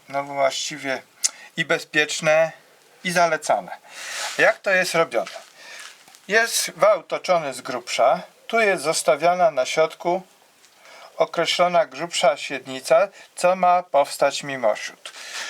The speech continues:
Później ten wałek, nie wiem, czy tu mam, nawet mam jakąś pryzmę.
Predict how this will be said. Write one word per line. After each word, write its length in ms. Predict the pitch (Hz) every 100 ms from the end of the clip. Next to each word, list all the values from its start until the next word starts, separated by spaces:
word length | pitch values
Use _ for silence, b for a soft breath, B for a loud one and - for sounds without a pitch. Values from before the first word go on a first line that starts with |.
| B B
Później 420 | 190 226 208 196 143
ten 320 | 175 175 131
wałek, 640 | 131 120 127 143 180 - - - - - - - - - _
nie 120 | 143 135
wiem, 180 | 131 127
czy 160 | 147
tu 180 | - 123
mam, 220 | 139 127 - - - -
nawet 340 | - - -
mam 200 | 196 117
jakąś 280 | 117 - -
pryzmę. 420 | - - - -